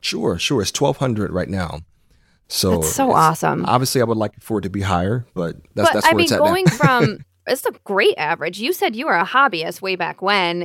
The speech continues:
Speaker 2: and did you ever think that you would be charging, you know, making twelve hundred dollars per photo shoot?
Speaker 1: Definitely not. I mean, twelve hundred dollars for a wedding, maybe, which obviously we know is nothing for a wedding.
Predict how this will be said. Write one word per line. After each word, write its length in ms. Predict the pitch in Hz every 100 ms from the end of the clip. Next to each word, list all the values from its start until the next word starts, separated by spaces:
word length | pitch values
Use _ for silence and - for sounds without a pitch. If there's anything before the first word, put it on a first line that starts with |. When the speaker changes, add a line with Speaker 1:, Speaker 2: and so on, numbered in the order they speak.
| -
Speaker 2:
and 500 | 196 185 180 175 175 -
did 160 | 202
you 100 | 214
ever 240 | 220 208 196
think 320 | 190 190 208
that 140 | 185
you 260 | 151 190 185
would 300 | 185 180 170
be 220 | 185 196
charging, 560 | - 190 175 175 175 180
you 40 |
know, 80 | 175
making 360 | 180 180 185 180
twelve 320 | - 165 175
hundred 220 | 175 165
dollars 360 | 165 160 165 -
per 180 | 170
photo 280 | 165 - 175
shoot? 280 | 180 247 - - _ _ _ - 90
Speaker 1:
Definitely 480 | 101 104 - 85 76
not. 280 | 69 - - _ -
I 60 |
mean, 120 | 92 87
twelve 300 | - 120 123
hundred 200 | 107 98
dollars 380 | 104 98 87
for 220 | - - 87
a 80 |
wedding, 480 | 85 98 95 82 78 - -
maybe, 480 | 78 85 - - 110
which 280 | 101 101 -
obviously 480 | 101 110 104 - 98
we 160 | 92 95
know 180 | 92 85
is 140 | -
nothing 480 | 95 107 - 80 76
for 160 | 82
a 40 | 82
wedding. 340 | 78 80 101